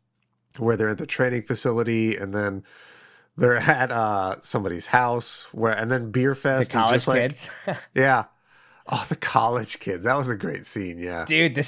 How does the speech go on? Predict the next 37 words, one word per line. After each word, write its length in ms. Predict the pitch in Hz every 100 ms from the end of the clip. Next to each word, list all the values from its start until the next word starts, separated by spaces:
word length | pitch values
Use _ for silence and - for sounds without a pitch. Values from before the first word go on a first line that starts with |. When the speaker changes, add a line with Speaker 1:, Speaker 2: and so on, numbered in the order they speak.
| -
Speaker 1:
I 80 | 113
forgot 20 |
Speaker 2:
strikeout, 160 | 147 139 127
Speaker 1:
about 20 |
that. 140 | 170
Speaker 2:
remember? 560 | 156 151 156 175 214 - - - - _
Speaker 1:
Yeah. 120 | 117 113
Speaker 2:
Remember 280 | 170 202
trying 240 | 202 226 214
your 120 | 208
first 400 | - 175 170 -
strikeout? 560 | 151 139 147 185 196 190 _ _ _ _ -
Speaker 1:
Is 140 | 151
that 160 | 170 247
the 80 | 254
one 220 | 247 240
where 160 | 233 214
he, 240 | 208 196
uh, 600 | 185 160 139 117 98 87 90 _ _ _ -
does 280 | 139 135 117
the, 320 | 123 107 104
Speaker 2:
Ye- 80 | 101
Speaker 1:
the 80 | 104
hit 360 | 127 151 165 - _ -
and 160 | 113 113
then 300 | 110 98 87 _ _
chugs? 540 | - 160 165 180 - - _ _
Speaker 2:
Chugs 380 | - 127 135 131
a 20 |
beer 220 | 135 139 143
and 100 | 127
then 140 | 123
takes 300 | 123 135 -
a 40 |
shot 600 | 120 - 127 110 98 -
before 320 | 101 - 113 98
exhaling. 680 | 101 - 113 117 123 123